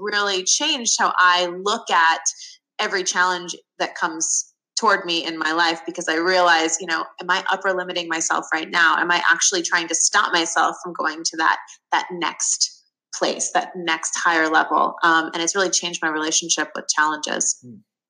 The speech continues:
Speaker 2: And what is your favorite quote and why?
Speaker 1: I'm really sensing a theme here. So, uh,
Speaker 2: <laughs>
Speaker 1: a good,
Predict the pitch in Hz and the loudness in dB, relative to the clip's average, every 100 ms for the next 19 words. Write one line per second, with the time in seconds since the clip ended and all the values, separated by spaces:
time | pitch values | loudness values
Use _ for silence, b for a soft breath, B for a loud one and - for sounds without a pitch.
0 | - B B B _ - 131 127 131 139 | -20 B B B _ -2 0 2 6 6
1 | 143 143 135 139 135 127 - 139 156 156 | 6 0 2 2 2 0 0 4 4 4
2 | 120 113 101 80 - _ _ _ _ _ | 0 2 0 0 -8 _ _ _ _ _
3 | _ _ _ _ _ - B B B B | _ _ _ _ _ -8 B B B B
4 | B B - _ _ - 226 254 277 277 | B B -20 _ _ -4 2 4 6 4
5 | 240 226 202 202 185 180 185 - 185 185 | 2 2 2 2 0 0 0 2 4 6
6 | - - 196 190 185 - - - - B | 6 6 6 6 4 2 -6 -20 -18 B
7 | 135 B 139 _ _ - 285 277 339 | -14 B -20 _ _ 0 2 2 0